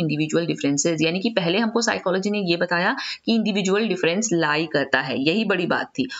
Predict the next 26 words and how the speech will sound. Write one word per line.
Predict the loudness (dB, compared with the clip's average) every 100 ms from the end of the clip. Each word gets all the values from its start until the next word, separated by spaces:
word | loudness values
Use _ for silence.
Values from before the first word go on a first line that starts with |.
| -4
और | 0
अब | 2 2
हमको | 0 2
वो | 2
ये | 2 2
बताने | 0 0 0 0
जा | 0
रहा | 2
है | 0
कि | 2
इंडिविजुअल | 2 2 0 0 2
difference | 0 0 0 -2 -6
क्यों | 0 0 2 0 2
है, | 0 -2 -6 -18 -20 _ 0
कौन | 0 0 -2
उसके | 0 0
पीछे | 2 0 0
जिम्मेदार | 2 2 2 0
है, | 0
कैसे | 0 0 0
आप | 0 0
उसको | -2 -2
बेहतर | 0 2 0 0
कर | 0
सकते | 0 0 -2
हैं। | -2